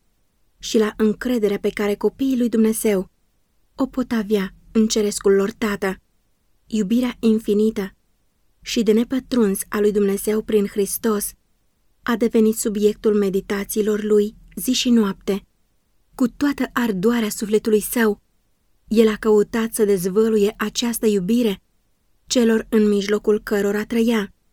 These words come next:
Umblarea lui Enoch cu Dumnezeu nu a fost în transă sau în viziune, ci în toate îndatoririle vieții sale zilnice.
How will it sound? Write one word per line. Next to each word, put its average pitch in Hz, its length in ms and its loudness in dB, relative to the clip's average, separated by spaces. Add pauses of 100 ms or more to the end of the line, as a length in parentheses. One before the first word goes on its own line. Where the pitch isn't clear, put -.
(440)
Umblarea 233 520 2
lui 214 240 2
Enoch 214 440 0
cu 226 100 0
Dumnezeu 202 640 0 (680)
nu 269 260 2
a 262 60 -4
fost 208 240 0
în 196 220 -2
transă 226 420 -2
sau 196 220 -4
în 196 100 0
viziune, 202 580 0 (640)
ci - 240 -4
în 247 200 2
toate 226 400 -4
îndatoririle 208 760 4
vieții 202 400 0
sale 208 340 0
zilnice. 208 640 0